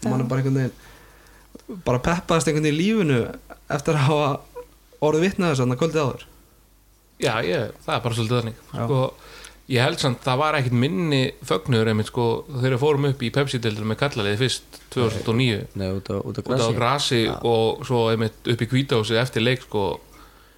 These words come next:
Speaker 3: Men þar voru bara menn hágrenjandi, <laughs> bara
Speaker 4: Bókstaflega.
Speaker 3: bókstaflega, sko, bara allt kvöldið, sko.
Speaker 2: Mhm.
Speaker 3: Og, og, og langt fram eftir vetri.
Speaker 4: Meira þess að líka þegar liðið fóru upp á annan deildinni hérna, fyrst,
Speaker 3: Já.
Speaker 4: hérna,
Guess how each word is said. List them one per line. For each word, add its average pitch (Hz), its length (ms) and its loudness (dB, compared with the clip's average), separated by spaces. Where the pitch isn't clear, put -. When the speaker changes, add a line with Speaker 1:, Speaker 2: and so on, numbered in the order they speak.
Speaker 3:
Men 101 120 -6
þar 113 220 0
voru 139 360 2
bara 107 240 0
menn 120 300 0
hágrenjandi, 120 840 0
<laughs> - 300 -6
bara 107 280 4
Speaker 4:
Bókstaflega. 120 800 0
Speaker 3:
bókstaflega, 147 600 2
sko, 110 200 2
bara 101 260 2
allt 143 360 -2
kvöldið, - 440 -2
sko. - 80 -20
Speaker 2:
Mhm. 117 320 0
Speaker 3:
Og, 107 400 -6
og, 113 220 -2
og 117 140 -4
langt 135 240 2
fram 131 160 2
eftir 117 160 2
vetri. - 280 -2
Speaker 4:
Meira 113 200 4
þess 139 100 4
að 113 60 6
líka 127 180 4
þegar 113 180 6
liðið 113 200 6
fóru 117 140 4
upp 104 60 0
á 90 80 2
annan 127 140 0
deildinni 104 280 -2
hérna, 76 180 -4
fyrst, 95 200 -6
Speaker 3:
Já. 110 80 0
Speaker 4:
hérna, 98 380 -2